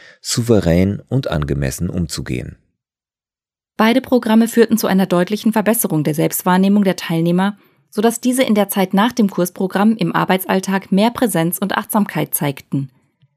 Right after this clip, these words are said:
Speaker 2: Diese Effekte klangen zwar mit der Zeit etwas ab,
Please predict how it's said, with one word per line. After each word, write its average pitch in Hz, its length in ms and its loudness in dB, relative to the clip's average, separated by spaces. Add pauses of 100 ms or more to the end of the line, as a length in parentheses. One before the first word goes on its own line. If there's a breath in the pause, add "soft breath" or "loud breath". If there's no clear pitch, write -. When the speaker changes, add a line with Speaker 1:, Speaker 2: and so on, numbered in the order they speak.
(120)
Speaker 2:
Diese 269 200 0
Effekte 202 360 0
klangen 190 320 0
zwar 180 160 0
mit 175 120 -2
der 165 120 0
Zeit 175 240 -4
etwas - 280 -6
ab, - 220 -6